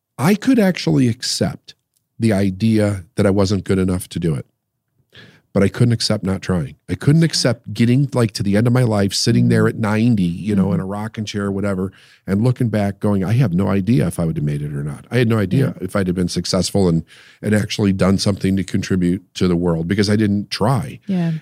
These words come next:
Speaker 1: And that was, that was more painful to me than the whole situation or the idea of failing, or even, 'cause another thing that was painful was the thought in my mind of other people seeing me fail, the people that told me that I couldn't do it, that it would
Speaker 2: Right.
Speaker 1: never work.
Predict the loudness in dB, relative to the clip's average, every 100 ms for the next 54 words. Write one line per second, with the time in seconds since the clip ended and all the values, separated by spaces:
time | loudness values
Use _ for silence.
0 | -2 2 2 2 -2 -4 -4 -4 0 0
1 | 0 -2 -2 0 4 4 2 -2 0 0
2 | 0 -2 0 2 2 2 -2 _ _ _
3 | _ _ -2 0 2 0 -2 -6 _ _
4 | 0 4 2 2 -2 0 0 0 0 -2
5 | -2 -2 -2 0 0 -2 0 0 0 -2
6 | -4 -6 -6 0 0 2 0 0 0 0
7 | 0 2 2 0 -4 -20 -6 0 2 2
8 | 0 0 -2 0 -2 -2 -2 -2 -2 -2
9 | -4 -6 -6 0 2 4 2 2 2 2
10 | 0 -2 -6 -8 _ _ _ -8 -6 -6
11 | -10 -20 _ _ _ _ 0 2 2 2
12 | 0 -2 0 0 0 -2 -4 -4 -2 -2
13 | -2 -2 -2 -2 0 2 0 0 -2 -2
14 | 0 0 0 0 -2 -2 0 0 2 0
15 | 0 0 0 0 -4